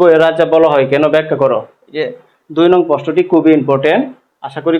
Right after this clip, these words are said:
কতিয়ান থেকেও প্রশ্নগুলো তোমরা ভালো করে পড়ে নিবে। প্রিয় শিক্ষার্থীবৃন্দরা, এখন দেখো রেওয়ামিল থেকে তোমরা এই প্রশ্নটি পড়ে নিবে। রেওয়ামিলের অধ্যায় থেকে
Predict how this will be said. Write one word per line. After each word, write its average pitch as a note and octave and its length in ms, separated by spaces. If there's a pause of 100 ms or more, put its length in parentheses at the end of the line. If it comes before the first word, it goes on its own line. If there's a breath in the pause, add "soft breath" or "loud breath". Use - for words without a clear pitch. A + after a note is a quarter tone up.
কতিয়ান F3+ 340
থেকেও D#3+ 240 (100)
প্রশ্নগুলো D3 400 (100)
তোমরা D3 240 (240)
ভালো C3+ 220
করে D3 200
পড়ে C3+ 220
নিবে। C#3+ 180 (800)
প্রিয় F3+ 220
শিক্ষার্থীবৃন্দরা, D3+ 680 (540)
এখন E3+ 320
দেখো D#3+ 220 (420)
রেওয়ামিল F#3 420
থেকে C#3 140 (100)
তোমরা D#3+ 260
এই D#3+ 120
প্রশ্নটি D3 420
পড়ে D3 220
নিবে। C3+ 220 (360)
রেওয়ামিলের D#3 400
অধ্যায় C3 280
থেকে C3+ 220